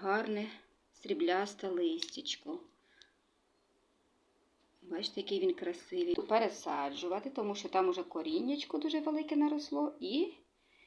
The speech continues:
буде в нас пересадочка. У мене ось отакий філодендрон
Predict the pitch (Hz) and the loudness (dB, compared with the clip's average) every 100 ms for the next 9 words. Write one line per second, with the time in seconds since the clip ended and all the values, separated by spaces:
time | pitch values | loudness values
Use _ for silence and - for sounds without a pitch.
0 | _ _ - 190 262 339 302 311 - - | _ _ -10 -2 2 6 6 4 -4 -4
1 | 175 196 254 - - 160 160 160 175 - | -2 -2 -4 -8 -8 -6 -6 -10 -10 -10
2 | - 160 185 - _ - - - 277 262 | -8 -6 -6 -10 _ -18 -16 -4 0 0
3 | - 330 302 294 - 175 - 190 247 269 | 2 2 2 -2 -2 -2 2 2 2 -2
4 | - - - 180 185 170 160 175 214 269 | -8 -4 0 0 4 4 4 2 0 -2